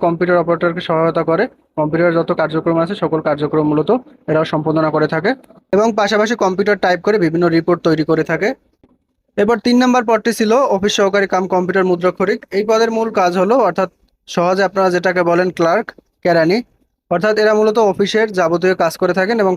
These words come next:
পাশাপাশি কম্পিউটারে বিভিন্ন তথ্য লিপিবদ্ধ করে থাকেন, পাশাপাশি কম্পিউটার টাইপিং করে থাকেন, অর্থাৎ এরা মূলত অফিসের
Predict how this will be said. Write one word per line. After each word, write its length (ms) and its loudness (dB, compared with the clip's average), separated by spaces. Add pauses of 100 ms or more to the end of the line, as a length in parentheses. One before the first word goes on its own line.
পাশাপাশি 440 0 (440)
কম্পিউটারে 520 2
বিভিন্ন 200 2 (120)
তথ্য 180 -2 (280)
লিপিবদ্ধ 360 2 (100)
করে 200 2
থাকেন, 220 0 (100)
পাশাপাশি 420 0
কম্পিউটার 360 0
টাইপিং 300 0
করে 160 2
থাকেন, 180 0 (420)
অর্থাৎ 300 0
এরা 160 2
মূলত 180 2 (140)
অফিসের 320 0